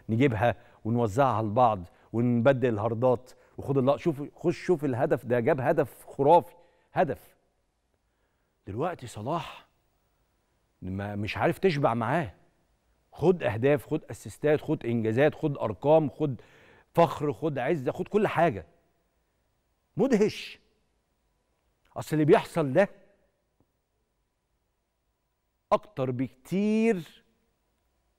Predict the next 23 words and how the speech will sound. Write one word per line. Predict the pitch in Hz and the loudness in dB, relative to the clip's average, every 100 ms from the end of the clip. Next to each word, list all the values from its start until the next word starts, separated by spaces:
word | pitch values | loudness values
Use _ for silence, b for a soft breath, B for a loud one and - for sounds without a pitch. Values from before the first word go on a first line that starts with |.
| - | -6
من | 127 | -2
انه | 160 156 | 0 -2
كان | - 151 | 0 0
يجي | 165 202 170 | 0 0 -2
في | - | -4
خيال | 135 139 180 | -2 2 2
اي | - 147 | 2 -6
حد، | 131 110 90 - _ | -6 -10 -12 -18 _
مع | 117 117 | -8 -4
كامل | 156 151 | 0 2
الاحترام. | 123 104 - 82 69 _ _ _ _ _ _ _ _ _ _ _ _ _ _ _ _ _ _ _ _ _ - | 2 -2 -10 -12 -14 _ _ _ _ _ _ _ _ _ _ _ _ _ _ _ _ _ _ _ _ _ -4
وبصراحه | 147 170 - 185 170 - 123 _ _ | -4 -2 -2 0 0 -4 -10 _ _
انا | 127 | -8
مش | 139 | -4
عايز | 190 | -2
بس | 180 180 | 0 0
اقول | 170 | 0
حاجه | - 175 151 b b b | 0 0 0 b b b
دمها | 117 139 165 | -2 0 0
تقيل | 160 175 | -2 -6
في | - | -2
النص | 143 160 - 127 | -2 -2 -4 -6
كده، | 156 165 151 | -2 -2 -2